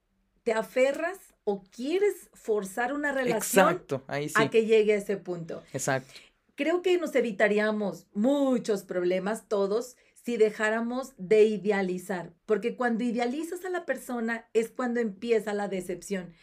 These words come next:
Speaker 1: pero no te decepcionó la otra persona, te decepcionaste tú de los ideales y las expectativas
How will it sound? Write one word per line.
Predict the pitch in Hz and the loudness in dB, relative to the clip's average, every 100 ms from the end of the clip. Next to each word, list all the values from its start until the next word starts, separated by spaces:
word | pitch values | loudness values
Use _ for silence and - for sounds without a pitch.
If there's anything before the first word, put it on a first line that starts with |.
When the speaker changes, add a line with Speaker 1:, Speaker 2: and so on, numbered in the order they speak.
| - - - | -20 -12 -2
Speaker 1:
pero | 220 | 0
no | 226 240 | 0 -2
te | 302 | -4
decepcionó | 359 349 285 247 208 | -4 -4 -4 -4 -2
la | 214 | -2
otra | 254 302 | -4 -6
persona, | 233 170 175 233 240 156 - - | -6 -6 -6 -6 -6 -8 -10 -2
te | 208 | 2
decepcionaste | 208 196 214 208 220 208 214 220 285 | 2 2 0 0 -2 0 -2 -6 -10
tú | 285 269 277 | -10 -10 -10
de | 185 214 214 | -2 2 2
los | 202 196 | 0 -2
ideales | 208 196 196 208 254 | -2 0 2 0 0
y | 320 | -4
las | 294 | -4
expectativas | 294 - 214 202 214 202 233 - | -6 -6 -4 -6 -4 -4 -4 -8